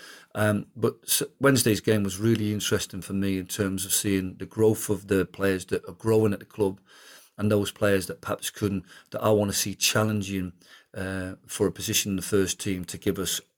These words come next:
options and, uh, different dimensions to our attack. So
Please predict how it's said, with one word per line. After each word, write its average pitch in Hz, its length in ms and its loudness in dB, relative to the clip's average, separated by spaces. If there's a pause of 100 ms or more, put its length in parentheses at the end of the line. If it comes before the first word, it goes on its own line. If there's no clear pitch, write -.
(360)
options 92 720 0
and, 90 380 -8 (600)
uh, 92 280 -4 (160)
different 107 300 0
dimensions 98 520 -4
to 101 140 -12
our 87 80 -8
attack. - 340 -12
So 95 280 -2